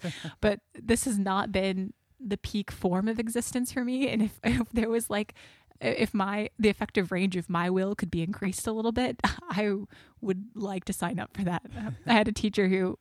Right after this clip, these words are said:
Speaker 2: who made this joke in high school. She would say, um,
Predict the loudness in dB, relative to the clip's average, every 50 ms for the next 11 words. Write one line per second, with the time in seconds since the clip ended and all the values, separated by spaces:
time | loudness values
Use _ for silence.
0 | _ _ -4 0 0 0 0 0 -2 -2 -2 -2 -4 -4 -4 -4 -4 -4 -4 -4
1 | -4 -4 -2 -2 -2 -2 -4 -4 -6 -6 -6 -6 -4 -4 -6 -6 -4 -4 -4 -4
2 | -4 -4 -6 -10 -14 -20 -20 -20 -20 _ _ -6 -4 -4 -2 -2 -4 -4